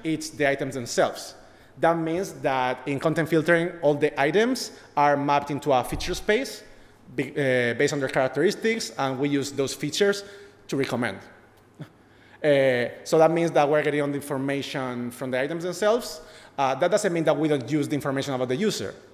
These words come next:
to recommend. It's just that we use that information only when we're recommending, but not when we are computing the features.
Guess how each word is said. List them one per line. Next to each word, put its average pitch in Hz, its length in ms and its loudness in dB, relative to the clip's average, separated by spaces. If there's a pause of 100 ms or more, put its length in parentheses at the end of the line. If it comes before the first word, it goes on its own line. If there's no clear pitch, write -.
(220)
to 147 60 -2
recommend. 143 400 0
It's 131 160 -4
just 143 240 2
that 127 260 -2 (240)
we 165 140 -2
use 160 120 -2
that 175 140 2
information 156 680 -4 (220)
only 160 220 4
when 147 160 2
we're 139 100 6
recommending, 139 640 0 (140)
but 117 100 0
not 143 200 2
when 139 300 -2
we 139 120 2
are 135 80 4
computing 135 480 -2
the 120 80 -2
features. - 480 -10